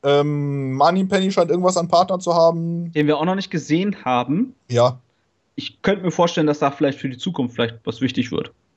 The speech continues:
Speaker 1: Oder auch nicht.
Speaker 2: Oder auch nicht. Wissen wir alles nicht.
Speaker 1: Genau,
Speaker 2: Äh,
Speaker 1: also
Speaker 2: was man
Speaker 1: aber
Speaker 2: noch sagen muss
Speaker 1: zumindest, ich denke schon, dass wir Christoph Waltz,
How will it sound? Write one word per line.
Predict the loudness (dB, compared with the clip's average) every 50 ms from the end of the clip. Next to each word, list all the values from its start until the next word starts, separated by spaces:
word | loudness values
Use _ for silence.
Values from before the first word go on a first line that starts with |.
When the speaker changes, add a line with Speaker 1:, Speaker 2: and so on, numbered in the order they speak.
| _ _ _ _ _ 0
Speaker 1:
Oder | 2 4 6
auch | 6 4 4 0
nicht. | -4 -6 -6 -8 -10 -8 0 2
Speaker 2:
Oder | 4 4 4 4
auch | 2 2 2 4
nicht. | 4 4 4 4 2 -4 -12 -14 _ -20 -20 -20 -8 -2
Wissen | 0 0 2 2 2 2
wir | 4 2
alles | 2 2 0 -2 -2 -6
nicht. | -10 -10 -10 -6
Speaker 1:
Genau, | 2 4 6 6 6 6
Speaker 2:
Äh, |
Speaker 1:
also | 4 4 2 2
Speaker 2:
was | 0 -2 -2 -4
man | -6 -6
Speaker 1:
aber | -6 -6
Speaker 2:
noch | -4
sagen | -2 -2 0 0 -4
muss | -6 -8 -8
Speaker 1:
zumindest, | -8 -10 -10 -10 -14 -16 -16 -18 -16
ich | -14 -10
denke | -6 -6 -6 -6 -6 -10
schon, | -8 -6 -4 -4 -2 -2 -2 0
dass | 0 0 0 0 -2 -10 -12 -12 -14 -12
wir | -8 -2 0 4 6 6 4 4
Christoph | 2 -2 -8 -6 -4 -6 -4 0
Waltz, | 2 4 4 4 2 0 -4 -10 -10 -10 -12 -14